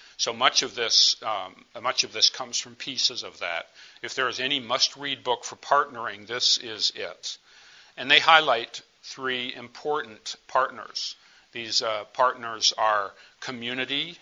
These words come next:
government, and experts. Community is the mo-, is the first and the most important partner in which the, the community in which the work is to be done.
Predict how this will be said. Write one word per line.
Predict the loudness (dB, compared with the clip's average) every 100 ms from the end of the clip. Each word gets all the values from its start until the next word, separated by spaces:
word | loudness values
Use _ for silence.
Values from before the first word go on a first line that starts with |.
| _
government, | 2 2 2 -6 -8 -8 -14 -16
and | -10
experts. | -8 -2 -2 -2 -8 -10 -6 -6 -8 -16 -20 -20 -12
Community | -2 2 4 4 2 0
is | 0 -2
the | -4
mo-, | -4 -4 -4
is | -4 -4
the | -4
first | 0 2 4 4 2
and | 2 2 2
the | -2
most | -2 -2 -4
important | -2 -2 -2 -2
partner | 0 0 -4 -12 -14 -20 -20 -12
in | -10 -6
which | 2 4 4 0 -4
the, | -2
the | -4
community | -6 -2 -2 0 -2
in | -2
which | -4 -6
the | -6
work | 0 0 0
is | -6
to | -8
be | -10 -10
done. | -6 -6 -6